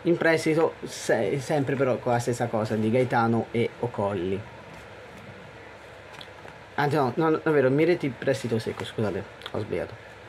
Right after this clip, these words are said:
E in attacco, ragazzi, perché di Carmine e Ciofani non bastano, mi vanno a prendere dalla Sampdoria Ciccio Caputo per tre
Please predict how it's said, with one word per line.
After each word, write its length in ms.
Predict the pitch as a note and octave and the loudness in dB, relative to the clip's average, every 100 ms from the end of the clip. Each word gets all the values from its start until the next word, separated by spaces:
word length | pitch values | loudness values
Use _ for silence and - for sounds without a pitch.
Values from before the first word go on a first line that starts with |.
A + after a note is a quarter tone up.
| - - - - - - - - - | -16 -16 -16 -16 -18 -18 -18 -18 -6
E 120 | - - | -4 2
in 240 | D#3+ D#3 | 4 6
attacco, 440 | F3+ - G#2+ - | 4 4 2 2
ragazzi, 560 | A#2+ A2+ G#2+ - C3 D#3+ - - - - - - - | 0 2 2 0 0 0 -2 -16 -18 -16 -14 -16 -10
perché 260 | A#2+ C3 C#3+ | -4 -2 2
di 100 | C#3 | 2
Carmine 360 | C#3+ C#3+ C#3+ C3+ | 4 4 4 4
e 20 | |
Ciofani 380 | C#3+ B2+ A2+ - | 2 2 2 2
non 260 | D#3 D3+ | 2 2
bastano, 520 | B2 A2+ A2+ B2 D#3+ G#3+ - - - - - - - - - - - - - - - | 2 2 0 0 0 -2 -8 -16 -18 -20 -18 -18 -18 -18 -18 -18 -20 -20 -20 -16 -6
mi 80 | - | 2
vanno 200 | D#3+ D3+ | 6 6
a 40 | D3 | 4
prendere 400 | D3 B2+ A#2+ A#2+ | 4 4 4 4
dalla 180 | C3 | 2
Sampdoria 420 | C#3+ E3 B2+ F#2+ - - - - - - - | 2 0 2 0 -2 -10 -18 -20 -20 -18 -6
Ciccio 340 | - D#3 - | -2 0 2
Caputo 400 | E3 - A#2+ A#2+ | 0 2 0 0
per 220 | A2+ G2+ - - - | 0 -2 -4 -14 -8
tre 300 | - C3+ B2 | 0 0 0